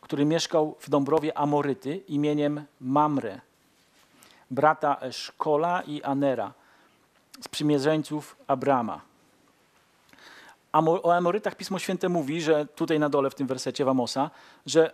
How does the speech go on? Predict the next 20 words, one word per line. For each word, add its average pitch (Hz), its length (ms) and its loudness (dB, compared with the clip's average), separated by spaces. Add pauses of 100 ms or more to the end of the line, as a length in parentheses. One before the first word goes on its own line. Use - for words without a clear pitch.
Bóg 170 280 -4
ich 156 100 -4
wytracił, 139 400 -2
bo 170 80 -6
to 180 100 -4
były 180 180 2
olbrzymy. 180 380 -2 (920)
Czyli 156 120 -6
znaczy, 143 240 -2
a 143 280 0
Abraham 165 380 0
spoko 180 320 -4
mieszkał 156 320 -2
pośród 151 340 -10
olbrzymów. 143 580 -4 (880)
Już, 185 300 2 (320)
już 208 240 0
tu 208 240 -2
zaczynają 175 500 0
się 156 380 0